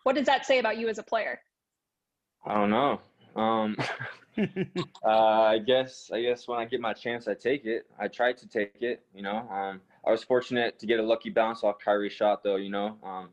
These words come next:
Speaker 2: if I don't get that, I don't get a fortunate bounce, then it doesn't go in. Um, but, you know, I just, you know, I, I, uh, I try and work as hard as I can, and I, and I tell myself that it'll pay off in the end,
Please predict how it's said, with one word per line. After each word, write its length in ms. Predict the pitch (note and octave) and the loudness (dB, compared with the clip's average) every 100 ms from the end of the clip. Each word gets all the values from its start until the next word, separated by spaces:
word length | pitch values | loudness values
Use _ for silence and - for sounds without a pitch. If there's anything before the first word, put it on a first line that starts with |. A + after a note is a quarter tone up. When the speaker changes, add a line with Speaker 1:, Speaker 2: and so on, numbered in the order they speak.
| _ _ | _ _
Speaker 2:
if 100 | F#2+ | -4
I 40 | G2+ | 0
don't 180 | G#2 G#2 | 0 -2
get 120 | G2 | -2
that, 100 | G2 | -2
I 60 | F#2+ | -2
don't 160 | G2+ | -4
get 80 | G2+ | -2
a 80 | F#2+ - | -2 -2
fortunate 400 | - G#2 - G2 | -2 -2 -2 -2
bounce, 260 | G2+ G#2 G2+ | 0 -2 -4
then 160 | G2 F#2 | -6 -6
it 60 | - _ _ - | -10 _ _ -4
doesn't 240 | G#2 G#2 | -2 0
go 200 | G2 G2 | 2 2
in. 200 | G#2+ G#2 G2 _ _ _ _ - | 2 -4 -8 _ _ _ _ -4
Um, 520 | G2 G2 F#2 F2+ F2+ _ _ _ | 0 0 0 -4 -12 _ _ _
but, 180 | G#2 G#2+ | 0 0
you 60 | A2+ | 2
know, 120 | A2 | 2
I 100 | A2 | 2
just, 360 | A#2+ A#2 - | 0 -8 -12
you 120 | - A#2+ | -6 -2
know, 200 | A#2 A2+ - | 2 2 0
I, 100 | A2+ A#2 - | -6 -4 0
I, 220 | A#2 A#2 | 2 2
uh, 300 | A2+ A2 G#2+ | 2 2 0
I 60 | A#2 | -2
try 180 | - C#3+ | -2 -2
and 80 | |
work 160 | C3 C3 | -2 -4
as 80 | A#2 | -2
hard 160 | A#2+ | -2
as 60 | A#2 | 0
I 80 | A2 | -2
can, 340 | A2 A2 A2+ - G#2+ | -4 -8 -8 -14 -16
and 120 | G2+ | -8
I, 100 | G2+ G2 | -6 -6
and 400 | G2 F#2+ F#2+ F2+ _ _ _ _ - | -10 -20 -20 -20 _ _ _ _ -8
I 80 | G#2 | -6
tell 160 | A2+ | -4
myself 320 | A2+ A2 G#2+ | -6 -4 -4
that 100 | A2 | -2
it'll 100 | G#2 F#2+ | -2 -2
pay 180 | - | 0
off 200 | G2+ G2+ G2+ | 0 0 -4
in 60 | |
the 100 | G2 | -4
end, 180 | G2 G2+ | -4 -6